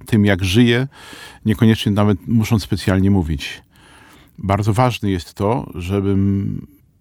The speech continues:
czerpał z dobrego źródła i żeby, bo dzięki temu moje życie może być tożsame z tym, y, co jest, y,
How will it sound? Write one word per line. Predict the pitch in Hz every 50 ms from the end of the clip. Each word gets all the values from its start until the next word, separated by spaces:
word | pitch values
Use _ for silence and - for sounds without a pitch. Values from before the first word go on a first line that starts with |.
| _ - -
czerpał | 127 113 - 127 123
z | 107
dobrego | 113 101 95 117 107 104 110
źródła | 95 - 107 95 85 92 95 101 110
i | 123 - - 107
żeby, | 98 104 110 104 107 113 117 120 120 - - - - -
bo | 98 107 123 120
dzięki | 131 147 135 135 123
temu | - 151 151 147 143
moje | 135 135 135 127 110
życie | 123 - - 135
może | 131 120 127
być | 123 113
tożsame | - - 113 - - - - 127 123 113 95 92
z | 85 -
tym, | - - 107 104 107 117 135 - - - - - - - - - -
y, | - 101 98 98
co | - - - 107 104
jest, | 104 98 95 101 - - - - -
y, | -